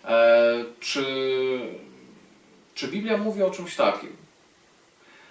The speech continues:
Gdybyśmy wgłębili się w pewne teksty, które, tak jak powiedziałem, umieszczę w opisie na, na dowód tego, że to, co przedstawiam tutaj, jest,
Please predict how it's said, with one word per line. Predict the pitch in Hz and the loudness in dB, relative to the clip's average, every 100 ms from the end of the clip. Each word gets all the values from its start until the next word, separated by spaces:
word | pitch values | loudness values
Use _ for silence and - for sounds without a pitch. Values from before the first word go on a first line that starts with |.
| - - | -12 -10
Gdybyśmy | 127 147 165 170 165 147 | -4 -2 -2 0 0 0
wgłębili | 127 135 139 226 269 | 0 0 0 -2 -4
się | - 151 | -6 -6
w | |
pewne | - 151 151 | -4 -2 -2
teksty, | 180 180 - 120 | -2 -4 -6 -10
które, | - 113 | -6 -4
tak | 113 117 | -2 -2
jak | 117 | -6
powiedziałem, | 117 113 113 135 117 110 110 107 | -8 -8 -4 0 2 0 -2 -6
umieszczę | 127 127 127 - 117 | -8 -8 -8 -2 -2
w | 110 | 0
opisie | 117 113 151 - 113 110 | -2 -2 -6 -8 -2 -2
na, | 110 107 107 | -2 -4 -4
na | 113 | -4
dowód | 113 123 123 - | -2 -2 -4 -6
tego, | 117 107 107 | -4 -4 -6
że | 104 110 107 | -10 -8 -8
to, | 107 110 | -8 -8
co | 113 | -10
przedstawiam | 110 110 - 117 113 107 | -10 -14 -4 -2 -2 -4
tutaj, | 104 110 107 101 | -10 -12 -8 -8
jest, | 101 98 - - | -8 -10 -14 -18